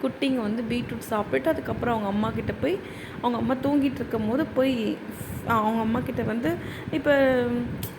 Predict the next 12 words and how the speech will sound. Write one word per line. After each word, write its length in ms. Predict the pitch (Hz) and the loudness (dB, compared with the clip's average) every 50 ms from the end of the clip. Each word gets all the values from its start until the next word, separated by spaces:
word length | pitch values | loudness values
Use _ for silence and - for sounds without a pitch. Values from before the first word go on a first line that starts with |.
| - - - - - - 160 | -12 -12 -10 -8 -6 -2 0
அ, 120 | 220 226 220 - - | 0 0 0 2 6
குழந்தை 360 | 277 269 302 330 339 359 339 | 6 8 8 6 6 4 4
தானே, 400 | 277 285 262 240 226 226 226 226 220 220 220 - - - 233 - | 4 2 2 2 2 2 2 0 0 -2 -4 -6 -6 -8 -6 -4
பொ-, 160 | 233 220 214 - - - | -2 -2 -2 -4 0 4
பிறந்து 320 | 262 247 262 285 277 269 269 - | 6 6 6 6 6 4 2 0
பன்னெண்டு 340 | 247 233 226 233 240 226 233 | 0 0 2 0 0 0 0
நாள் 220 | 226 226 233 233 | 0 0 0 0
தானே 160 | 233 240 247 | 0 0 0
ஆயிருக்கு. 580 | 247 233 214 214 214 208 208 - - 247 269 269 262 - - - - - - - - - | 0 0 0 0 -2 -2 -2 0 0 2 2 2 0 -4 -8 -8 -8 -10 -10 -10 -4 -2
அப்புறமா 460 | 226 233 - - 285 285 269 269 285 | -2 -2 0 2 2 4 6 4 4
ஃபீடிங்கும் 680 | 277 - - 285 262 254 233 254 240 226 240 247 226 208 | 2 0 -2 -2 0 0 0 0 0 2 2 2 0 0
எடுத்துப்பாங்க 560 | 202 - 226 - - 202 196 196 196 202 | -2 -4 -4 -2 -2 -2 -2 -2 0 -2